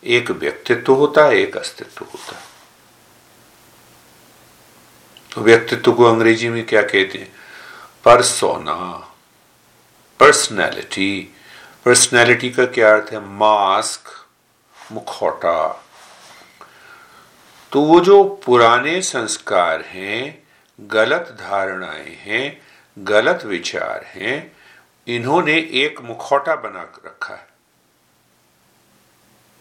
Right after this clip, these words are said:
उस मुखौटे का एक नाम है, उस मुखौटे का एक व्यवसाय है, उस मुखौटे का एक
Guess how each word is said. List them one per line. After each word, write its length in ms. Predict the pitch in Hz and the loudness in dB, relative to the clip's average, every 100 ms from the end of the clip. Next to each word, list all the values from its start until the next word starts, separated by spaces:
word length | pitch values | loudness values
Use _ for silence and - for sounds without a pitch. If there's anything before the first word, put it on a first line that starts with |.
| - | -2
उस 220 | 151 160 | 0 0
मुखौटे 580 | 135 123 120 - 117 123 | -2 -6 -6 -4 -2 -2
का 180 | 113 - | 0 -2
एक 320 | - 92 - | -2 -8 -14
नाम 540 | 76 82 82 87 107 117 | -20 -14 -6 -4 -4 -4
है, 360 | 139 139 - | -2 -2 -2
उस 240 | - 107 - | -10 -12 -12
मुखौटे 480 | 98 - 98 95 92 | -12 -8 -6 -6 -8
का 180 | - | -8
एक 220 | 87 80 - - | -10 -12 -16 -16
व्यवसाय 640 | 78 - - 95 98 104 | -14 -10 -6 0 2 2
है, 200 | 120 135 | 0 -2
उस 320 | 127 120 110 | -4 -10 -10
मुखौटे 600 | 98 95 - 95 - 85 | -12 -12 -10 -12 -10 -10
का 200 | - 113 | 0 0
एक 480 | - - 95 113 113 | 0 -6 -8 -8 -8